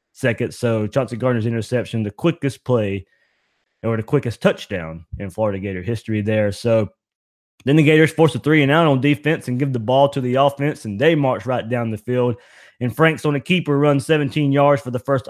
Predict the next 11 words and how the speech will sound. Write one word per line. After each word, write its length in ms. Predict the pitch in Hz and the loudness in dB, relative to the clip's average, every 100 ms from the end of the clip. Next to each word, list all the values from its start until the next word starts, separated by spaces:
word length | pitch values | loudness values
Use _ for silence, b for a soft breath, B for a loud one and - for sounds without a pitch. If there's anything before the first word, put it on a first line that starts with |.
| - | 2
offensive 580 | 202 277 139 - 90 - | 2 4 -2 -6 -12 -12
touchdown 500 | 101 - 104 98 95 | -14 -12 -12 -10 -10
as 140 | 90 | -4
well 320 | 165 170 - - | 0 2 0 -8
since 200 | 107 95 | -14 -14
the 80 | 90 | -14
Tennessee 420 | 104 92 98 87 | -12 -12 -12 -12
game. 340 | 92 85 87 | -10 -12 -14
So, 360 | - 127 120 110 b b b | -6 -4 -4 -6 b b b
you 80 | 127 | -2
know, 260 | 117 110 | 0 0